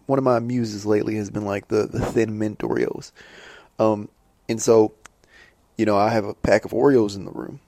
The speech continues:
and I'll be at my caloric limit for the day. And it'll almost seem like the pack of Oreos is calling me across the room.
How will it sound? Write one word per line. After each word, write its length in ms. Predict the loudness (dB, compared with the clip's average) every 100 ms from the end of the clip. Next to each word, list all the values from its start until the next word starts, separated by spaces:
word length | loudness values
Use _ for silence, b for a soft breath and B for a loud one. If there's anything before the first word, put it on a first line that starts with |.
| _ b b b b -6
and 400 | -2 -2 -6 -10 -2
I'll 140 | 0
be 180 | 2 -2
at 80 | -2
my 80 | -4
caloric 320 | 4 4 4
limit 220 | 0 -4
for 120 | -6
the 80 | -2
day. 340 | 0 0 0 -10 _ _ _ b b b b b b _
And 280 | -4 -4 -4
it'll 220 | 0 4
almost 360 | 4 4 0 -6
seem 180 | -4 -4
like 140 | -4
the 80 | -8
pack 260 | -6 -6 -4
of 60 |
Oreos 360 | 0 0 0 -6
is 80 | -16
calling 360 | -8 -6 -6
me 80 | -8
across 420 | -8 -2 -2 -2
the 60 | -10
room. 300 | -10 -10